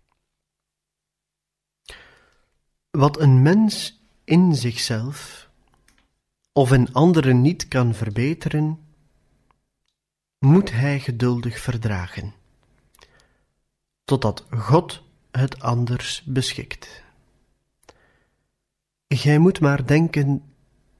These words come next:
dat het zowel beter zal zijn om u te beproeven en geduld te leren. Zonder dat kunnen onze verdiensten niet hoog worden aangeslagen.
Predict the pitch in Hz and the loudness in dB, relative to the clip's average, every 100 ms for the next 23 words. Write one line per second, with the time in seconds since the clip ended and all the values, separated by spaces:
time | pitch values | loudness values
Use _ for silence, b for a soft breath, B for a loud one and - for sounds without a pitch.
0 | _ _ _ _ - 135 147 147 - - | _ _ _ _ -10 -4 -2 -4 -8 -8
1 | 147 123 180 170 135 113 147 185 208 131 | -4 2 2 4 -2 -2 -2 0 -2 -4
2 | 113 104 104 101 104 104 127 190 - 127 | -4 -4 -6 -6 -6 -6 -6 -6 -4 -4
3 | 123 139 - 123 113 113 - 202 123 110 | -4 -6 -6 -6 -8 -8 -4 -4 -2 -4
4 | 147 208 _ b b b b b b b | -4 -8 _ b b b b b b b
5 | - 120 113 117 110 175 196 113 - - | -4 -2 -2 -4 -2 0 0 -2 -10 -18
6 | - 107 104 110 113 - 113 _ _ _ | -10 -10 -8 -12 -14 -18 -20 _ _ _
7 | _ _ _ _ _ _ _ _ _ _ | _ _ _ _ _ _ _ _ _ _
8 | _ _ _ _ _ _ _ - 117 139 | _ _ _ _ _ _ _ -6 0 4
9 | 143 110 107 104 127 - - _ _ _ | 4 2 -2 -4 -6 -6 -16 _ _ _
10 | _ _ _ _ - 202 208 196 151 147 | _ _ _ _ 2 4 6 4 4 2
11 | 123 110 107 107 120 151 156 - 143 113 | 2 -2 -4 -4 0 0 0 -4 -2 0
12 | 117 165 - 117 117 123 - - _ _ | 0 -2 -4 0 0 -2 -8 -14 _ _
13 | - 117 123 135 147 - 95 92 98 98 | -6 -2 -2 0 -2 -2 -6 -6 -6 -8
14 | - 73 90 - | -8 -10 -12 -14